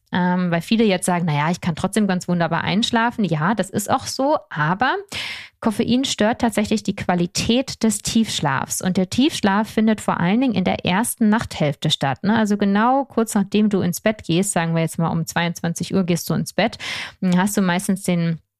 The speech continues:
größten Teil deines Tiefschlafes so in den ersten, ähm, ungefähr drei Stunden, ähm, der Nacht. Und da ist diese Qualität wirklich stark gestört. Und das ist nicht gut.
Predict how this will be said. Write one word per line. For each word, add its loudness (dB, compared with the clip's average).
größten 2
Teil 2
deines -2
Tiefschlafes 0
so 0
in -2
den 0
ersten, 0
ähm, 0
ungefähr 0
drei -2
Stunden, 0
ähm, 0
der 0
Nacht. -4
Und -2
da 2
ist -6
diese 0
Qualität -2
wirklich -2
stark -2
gestört. 0
Und -2
das 0
ist -4
nicht -2
gut. 4